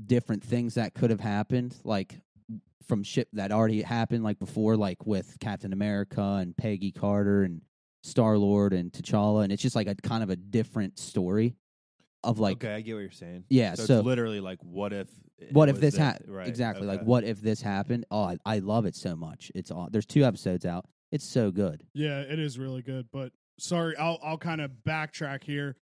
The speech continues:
Speaker 3: Triple Frontier made me think of this movie. Have you guys ever seen Triple Nine? It's
Speaker 1: No, but I see Casey Affleck.
Speaker 3: Yeah, it's a movie. Let me make sure this is the right one here.
Speaker 1: Is it kinda the same thing? It
Speaker 3: Yeah,
Speaker 1: looks
Speaker 3: this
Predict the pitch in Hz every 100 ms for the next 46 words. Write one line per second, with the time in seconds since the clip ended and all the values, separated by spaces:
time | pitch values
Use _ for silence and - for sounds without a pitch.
0 | _ - 202 190 - 185 165 180 175 160
1 | 151 151 - 147 143 160 - 147 135 139
2 | 143 165 190 185 196 180 - 170 156 -
3 | 175 - 156 135 120 117 120 151 190 -
4 | _ _ _ _ _ _ _ _ _ _
5 | _ - 139 123 135 107 107 120 104 113
6 | 113 98 90 104 - 85 82 - - 156
7 | 151 123 147 - 190 175 185 214 196 226
8 | 226 226 226 _ 156 208 226 208 185 190
9 | 170 - 151 151 139 143 135 135 135 123
10 | 123 120 120 - _ _ _ _ _ _
11 | _ _ _ _ 101 110 - 127 120 -
12 | 113 113 101 110 82 127 151